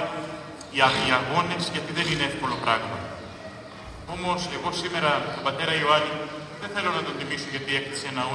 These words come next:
ή γιατί φρόντισε τα παρεκκλήσια και είναι όλα όπως πρέπει. Θέλω να τον τιμήσω για το γεγονός ότι ενώ συκοφαντήθηκε, ενώ τον προσέβαλαν κάποιοι απρεπώς, ενώ κάποιοι δημιούργησαν πράγματα τα οποία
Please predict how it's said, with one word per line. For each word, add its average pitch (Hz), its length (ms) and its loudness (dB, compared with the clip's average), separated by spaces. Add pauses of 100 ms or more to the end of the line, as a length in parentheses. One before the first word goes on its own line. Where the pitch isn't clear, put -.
ή 127 100 -2
γιατί 127 240 -2 (680)
φρόντισε 143 440 -2
τα 135 100 -4
παρεκκλήσια 135 640 0 (100)
και 131 120 -4 (420)
είναι 131 240 -6
όλα 135 220 2
όπως - 160 -6 (100)
πρέπει. 123 260 -4 (800)
Θέλω 185 160 -2 (100)
να 185 80 0
τον - 120 -4
τιμήσω 175 360 -4
για 170 100 -4
το 170 120 -4
γεγονός 156 340 -2 (120)
ότι 160 160 -2 (960)
ενώ 131 100 -2 (100)
συκοφαντήθηκε, 160 760 -2 (220)
ενώ 143 180 -2 (180)
τον 131 100 -2 (100)
προσέβαλαν 135 540 2 (160)
κάποιοι 143 340 2
απρεπώς, 135 480 -2 (800)
ενώ 143 160 2 (240)
κάποιοι 165 340 6 (140)
δημιούργησαν 156 640 0 (160)
πράγματα 151 460 4 (120)
τα 139 140 2
οποία 147 220 0